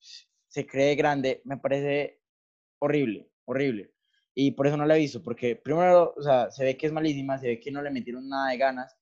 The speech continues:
y me parece que sobra y es innecesaria y trata de normala-, normalizar algo que es innormalizable en la sociedad. Pues, o no sé, si hay alguien que no piense lo mismo, puede escribirnos por arroba camaradas en el cine en Instagram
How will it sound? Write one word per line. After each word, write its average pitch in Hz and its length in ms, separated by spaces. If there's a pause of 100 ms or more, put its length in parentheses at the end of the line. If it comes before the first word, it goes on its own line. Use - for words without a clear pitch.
(480)
y 131 720
me 135 160
parece 135 280
que 139 220
sobra 143 540
y 131 80
es 123 100
innecesaria 135 480
y 135 160
trata 127 260
de 139 60
normala-, 120 580
normalizar 123 540
algo 139 260
que 139 140
es 131 200
innormalizable 127 880
en 117 80
la 113 100
sociedad. 110 460 (400)
Pues, 185 260 (100)
o 131 480
no 135 280
sé, 143 240
si 113 140
hay 120 80
alguien 139 280
que 131 160
no 113 180
piense 143 240
lo 123 80
mismo, 139 440 (220)
puede 127 160
escribirnos 127 560
por 120 400
arroba 120 360
camaradas 117 400
en 113 80
el 104 60
cine 123 240
en 131 80
Instagram 135 420